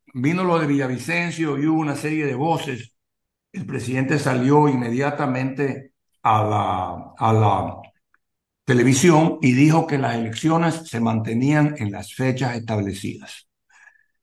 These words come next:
Y hizo uso también de la muerte cruzada, que es un mecanismo democrático,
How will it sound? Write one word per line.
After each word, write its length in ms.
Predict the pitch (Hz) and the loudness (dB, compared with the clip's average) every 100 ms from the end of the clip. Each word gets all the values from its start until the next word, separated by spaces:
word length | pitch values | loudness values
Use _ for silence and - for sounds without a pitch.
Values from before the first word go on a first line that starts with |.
| _ _ _ | _ _ _
Y 720 | 160 165 156 147 139 127 - | 4 6 6 4 2 0 2
hizo 220 | 165 165 196 | 4 6 8
uso 400 | 196 220 175 - | 8 8 4 4
también 380 | 143 143 165 | 4 6 6
de 60 | 165 | 4
la 100 | 151 | 4
muerte 340 | 139 151 151 | 4 2 0
cruzada, 760 | 143 120 110 147 175 214 - - _ _ _ | -4 -6 0 2 2 0 -4 -12 _ _ _
que 100 | - | -6
es 60 | 123 | 0
un 100 | 156 | 2
mecanismo 580 | 147 127 113 123 147 147 | 2 0 -2 2 0 0
democrático, 840 | 117 101 98 101 95 - - - | -4 -4 -6 -8 -10 -14 -16 -18